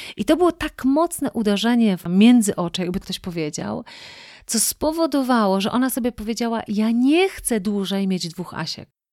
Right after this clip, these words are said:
Ja chcę, żeby była jedna i żeby ta jedna szwa-, szła swoją prawdziwą drogą". I dużo, dużo więcej takich przykładów i właśnie takich swoich bardzo głębokich przemyśleń Asia, em, o, o nich opowiada w tym podcaście numer dwadzieścia pięć, dlatego wcale się nie dziwię,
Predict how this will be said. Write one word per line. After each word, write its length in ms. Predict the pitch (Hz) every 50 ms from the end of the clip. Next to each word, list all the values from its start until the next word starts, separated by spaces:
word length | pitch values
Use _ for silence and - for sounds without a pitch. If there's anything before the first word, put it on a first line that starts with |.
| _ _ _ _ _ _ _ _
Ja 80 | 196 190
chcę, 160 | - - 220
żeby 220 | 196 202 185 196
była 220 | 170 170 185 185 180
jedna 600 | 175 165 170 156 - 156 156 156 165 208 247 - - _
i 60 | 202
żeby 180 | 196 208 185 202
ta 120 | - 196 190
jedna 600 | 196 190 190 220 262 262 - 185 165 160 165 196
szwa-, 280 | 185 - - - 180 - _ - 143
szła 240 | - - 190 165
swoją 280 | 160 - - 165 156 151
prawdziwą 440 | - - 151 156 - 151 156 156 156
drogą". 440 | - - 120 - - - - - - - _ _ _ _ _ _ _ _ - - - - - - -
I 80 | 240
dużo, 280 | 214 349 370 339 349 311
dużo 280 | 294 311 262 277 247
więcej 380 | 208 240 254 269 294 262 - 233
takich 260 | - 190 - 202 185
przykładów 440 | - - 208 - - 196 190 196 214
i 60 | 208
właśnie 180 | 196 240 226 -
takich 260 | 240 214 240 226 -
swoich 400 | - - - 220 285 294 247 220
bardzo 360 | 202 254 240 262 - - 277
głębokich 460 | 233 254 247 226 214 233 - - 208
przemyśleń 460 | - - 233 220 220 214 - 208 202 -
Asia, 360 | - 208 202 - 208 202 196 190 - - - - - - - -
em, 580 | - 185 180 180 180 175 175 - 185 185 180 180 - -
o, 120 | - - -
o 100 | - 208
nich 240 | 208 202 - - 220
opowiada 520 | 196 - 202 185 208 208 202 180 196 190
w 60 | -
tym 140 | - 220 196
podcaście 420 | 208 202 - - 208 202 - 226
numer 220 | 214 208 202 202 185
dwadzieścia 500 | 180 190 190 165 185 180 - - 180 175
pięć, 320 | - 170 165 185 202 -
dlatego 380 | - 214 208 214 247 202 240 233
wcale 640 | - - - - - - 262 262 269 277 285 285
się 200 | - - - 294
nie 160 | 294 294 285
dziwię, 560 | 247 - 226 196 170 156 165 160 165 185 214